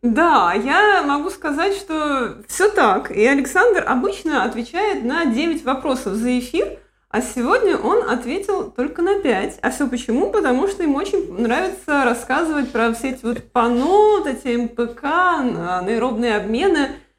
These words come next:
Если вы, как и я, слушаете это уже сто двадцать четвёртый раз и по-прежнему не, не понимаете вообще, о чём шла речь, то есть такой способ. На нашем сайте Эроран в разделе «Теория» есть,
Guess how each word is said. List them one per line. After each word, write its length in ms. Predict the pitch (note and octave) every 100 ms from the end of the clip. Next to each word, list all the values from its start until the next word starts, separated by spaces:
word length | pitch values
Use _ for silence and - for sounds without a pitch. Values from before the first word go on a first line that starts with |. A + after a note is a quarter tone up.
| _ _
Если 460 | G#3 C#4+ G4 E4+
вы, 380 | C#4+ D#4 F#4 D#4+
как 320 | - D4+ D#4
и 40 | D4
я, 200 | D#4+ F4
слушаете 500 | - E4 - B3+ C4
это 180 | C4 A#3+
уже 200 | A#3+ C4+
сто 120 | C4+
двадцать 320 | A3+ B3+ -
четвёртый 360 | - A#3+ C#4+ A3
раз 260 | A#3+ -
и 60 | -
по-прежнему 560 | B3+ A#3+ C#4 C#4 B3+ B3+
не, 100 | A#3+ -
не 180 | B3+
понимаете 640 | B3+ C#4+ C#4 D4 F4 C4+ G3
вообще, 200 | - B3+
о 40 |
чём 200 | B3+ F4
шла 220 | - D4+
речь, 320 | A3+ F3 - _ _ _ _ _
то 80 | G#3+
есть 320 | A3+ G#4+ -
такой 280 | B3+ B3 G4+
способ. 540 | - - G#3 G3 G3
На 60 | E3+
нашем 360 | A3+ A4+ F#4 F4
сайте 480 | F4 F4+ E4+ C4+ -
Эроран 460 | C4+ C#4 D#4 C5 E4+
в 20 |
разделе 500 | A#3+ A#3 A#3+ G3+ G3
«Теория» 460 | C#4 D4+ G3 E3
есть, 380 | E3 F4+ - -